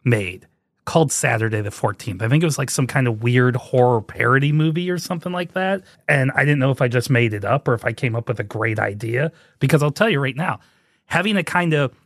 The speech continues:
weird horror comedy parody film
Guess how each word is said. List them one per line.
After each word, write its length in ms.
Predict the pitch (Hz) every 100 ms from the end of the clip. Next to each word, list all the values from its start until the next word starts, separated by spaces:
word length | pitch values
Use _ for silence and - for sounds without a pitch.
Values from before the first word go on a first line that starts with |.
| _ -
weird 400 | 131 143 160 165
horror 480 | 123 151 151 156 147
comedy 680 | - 147 151 143 135 131 - _
parody 340 | - 135 147 156
film 460 | - 170 180 185